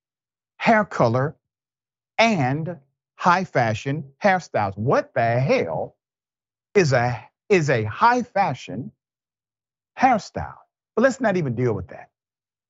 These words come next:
Let's deal with the fact that your policy says hair color and nothing else.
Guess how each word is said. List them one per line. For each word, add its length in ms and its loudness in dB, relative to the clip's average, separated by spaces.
Let's 160 0
deal 180 2
with 100 2
the 60 -2
fact 240 0
that 100 -12
your 100 2
policy 480 0
says 420 -2
hair 220 2
color 380 -4
and 140 2
nothing 280 0
else. 320 -8